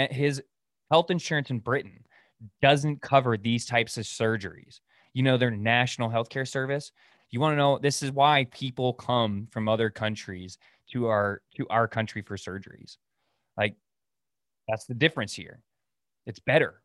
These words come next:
You, you have the ability. If I tore my pec, I'd be able to have insurance. I'd be able to get, I'd be able to get covered. I'd be able to have my insurance done.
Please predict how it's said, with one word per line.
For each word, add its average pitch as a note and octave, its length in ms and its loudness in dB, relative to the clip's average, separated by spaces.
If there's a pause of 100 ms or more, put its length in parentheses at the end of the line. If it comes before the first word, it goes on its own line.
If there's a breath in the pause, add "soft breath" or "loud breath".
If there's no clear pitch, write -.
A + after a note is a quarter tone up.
You, C3 240 0
you C3+ 260 2
have D#3+ 240 2
the E3 80 -2
ability. D3 420 4
If A2 100 -4
I C3 120 0
tore D#3 220 -2
my C#3 120 0
pec, B2+ 300 -2
I'd A2+ 140 -2
be A#2 80 -2
able A2+ 140 0
to A2 60 -4
have G#2 240 -2
insurance. B2+ 580 -4 (180 soft breath)
I'd A2+ 100 -6
be B2 60 -4
able A#2+ 160 -4
to A#2 120 -2
get, A2 360 -2 (320 soft breath)
I'd A#2 160 0
be B2 80 2
able B2 100 2
to A#2+ 60 -2
get A2+ 180 -6
covered. D3+ 400 2
I'd A2 80 -2
be A2 80 -2
able G#2 60 -2
to A2 60 0
have A2 100 2
my A2 100 0
insurance A#2+ 380 -4
done. A#2+ 320 0